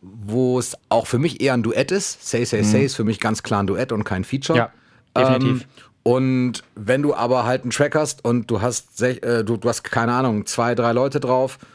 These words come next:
Speaker 1: und die bringen alle ihre sechzehn Takte oder so, dann ist das halt ein Feature. Also
Speaker 3: Mhm.
Speaker 1: du,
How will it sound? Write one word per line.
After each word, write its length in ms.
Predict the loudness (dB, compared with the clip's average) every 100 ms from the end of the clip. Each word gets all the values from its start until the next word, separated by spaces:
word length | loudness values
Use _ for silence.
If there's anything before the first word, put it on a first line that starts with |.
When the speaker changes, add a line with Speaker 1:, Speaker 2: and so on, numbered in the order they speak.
| -8
Speaker 1:
und 160 | -4 -2
die 80 | 0
bringen 280 | 0 0
alle 180 | 0 0
ihre 180 | 2 2
sechzehn 380 | 0 -2 -2 0
Takte 480 | -2 0 0 0 -4
oder 260 | 0 0 2
so, 220 | -2 -4 -10 -16 -2
dann 200 | 0 2
ist 120 | 0
das 140 | -2
halt 160 | 0 -2
ein 60 | -4
Feature. 400 | -6 -6 -8 -10 _ _ _ -20 -20 _
Also 220 | 0 2
Speaker 3:
Mhm. 40 |
Speaker 1:
du, 60 | 0